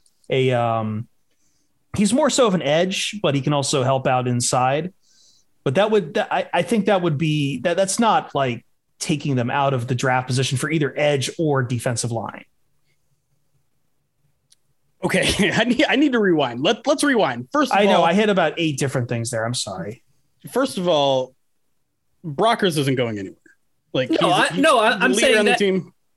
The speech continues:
Speaker 3: Right, I'm, I'm saying at the beginning of the offseason, leading into it, there were people who were talking about maybe him being a cap casualty.
Speaker 2: But it, the, even then, like, you, you, you get one million.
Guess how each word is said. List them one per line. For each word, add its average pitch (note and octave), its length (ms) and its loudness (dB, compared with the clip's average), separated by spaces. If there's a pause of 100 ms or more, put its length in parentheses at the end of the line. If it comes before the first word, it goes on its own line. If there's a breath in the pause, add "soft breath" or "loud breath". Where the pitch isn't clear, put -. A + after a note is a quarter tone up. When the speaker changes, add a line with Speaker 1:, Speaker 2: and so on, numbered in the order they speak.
(140)
Speaker 3:
Right, G#3 260 2
I'm, A3 160 0
I'm A#3+ 180 2
saying A#3 260 2
at G#3 100 0
the G3 60 0
beginning F#3 480 0
of D#3+ 100 0
the D#3+ 60 2
offseason, D3 800 0
leading F#3+ 420 0
into E3 240 2
it, C#3+ 100 0
there D3 120 4
were C#3 100 2
people E3 260 -2
who D#3+ 80 0
were D#3 80 2
talking D3+ 340 -2
about C#3+ 300 0
maybe D3+ 380 0
him C3+ 100 0
being B2+ 220 -2
a A#2 60 -6
cap A#2 220 -4
casualty. - 340 -6
Speaker 2:
But A#3 220 0
it, F3+ 260 -4
the, A3 200 0
even B3 220 2
then, B3 180 2
like, C3+ 280 -2
you, D3 160 -4
you, F3 180 0
you D3 140 -2
get D#3 120 0
one C3+ 240 0
million. A#2 280 -4